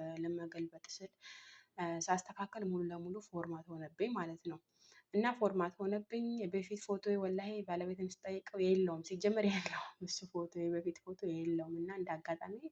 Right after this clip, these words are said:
ስልኩ እሱ የእሱ ራሱ አዲስ ነው። እና እልሙህም፣ እ፣ እኔ አልሐምዱሊላህ እኔ አሁን ውፍረት የምፈልገው የት፣ የት ነግሬያቸዋለሁ። ውፍረት የምፈልገው የት ብቻ ነው? እኔ እጄ አካባቢ ብቻ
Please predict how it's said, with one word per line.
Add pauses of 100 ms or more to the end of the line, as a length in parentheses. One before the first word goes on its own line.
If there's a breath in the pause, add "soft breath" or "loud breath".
(560 loud breath)
ስልኩ
እሱ
የእሱ (100)
ራሱ
አዲስ
ነው።
እና (1700 loud breath)
እልሙህም፣ (200)
እ፣ (400)
እኔ
አልሐምዱሊላህ (340)
እኔ (200)
አሁን
ውፍረት
የምፈልገው
የት፣ (200)
የት
ነግሬያቸዋለሁ።
ውፍረት
የምፈልገው
የት
ብቻ
ነው? (500 loud breath)
እኔ (260)
እጄ (120)
አካባቢ
ብቻ